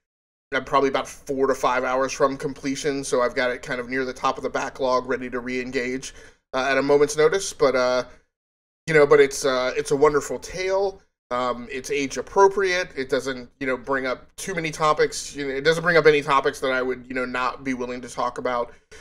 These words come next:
uh, with my kids at their age. Um, and it's graphically and visually, uh, appealing and beautiful in a way that I think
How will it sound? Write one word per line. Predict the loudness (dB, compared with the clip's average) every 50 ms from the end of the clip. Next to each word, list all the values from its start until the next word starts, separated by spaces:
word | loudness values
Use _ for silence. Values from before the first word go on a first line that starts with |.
| -18 -6 -4
uh, | -4
with | -4 -2 -4
my | -6 -6
kids | -6 -6 -8 -8 -8
at | -8 -4
their | -2 -2 -2 -2
age. | -4 -6 -8 -8 -10 -10 -12 -14 -16 -18 -20 -20 _ _ _ _
Um, | -8 -4 -4 -4 -4 -6 -8 -6
and | -2 -2
it's | -2 -2 -4
graphically | -4 2 4 4 4 4 2 0 -2 -2 0 0 0
and | 0 0
visually, | -2 -4 -4 -4 -6 -6 -4 -4 -4 -4 -4 -6
uh, | -4 -2 -4 -2 -4
appealing | -4 -8 -8 -4 -2 0 0 2 0
and | 0 -4 -6
beautiful | -6 -2 0 0 0 2 2 2 4
in | 4 2
a | -2
way | -2 -4 -4
that | -4 -4
I | -6 -8
think | -6 -6 -6 -6 -6 -10